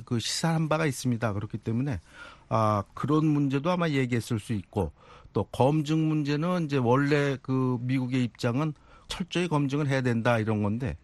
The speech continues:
한국이 검증을 좀 늦춰서 영변부터 먼저 하고 검증은 좀 뒤로 늦추는 게 좋다 이런 입장을 했기 때문에요. 미국도 아마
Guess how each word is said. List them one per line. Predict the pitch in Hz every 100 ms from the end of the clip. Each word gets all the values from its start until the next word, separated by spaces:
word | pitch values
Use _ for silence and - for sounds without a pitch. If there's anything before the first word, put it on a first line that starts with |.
| - -
한국이 | - 143 139 139 190
검증을 | - 135 135 135 151
좀 | 151 147
늦춰서 | 120 - 127 110 120 107 - - - - - 117
영변부터 | 123 123 127 120 113 147
먼저 | 143 120 113 104
하고 | 110 107 107 143 165
검증은 | - 117 117 110 120
좀 | 117 113
뒤로 | - 117 117
늦추는 | 117 98 - 113
게 | 107
좋다 | 101 - 117
이런 | 107 101 95
입장을 | 90 110 110
했기 | 95 -
때문에요. | - 98 117 135 85 - - - - - -
미국도 | 135 170 175 - 202
아마 | 185 185 190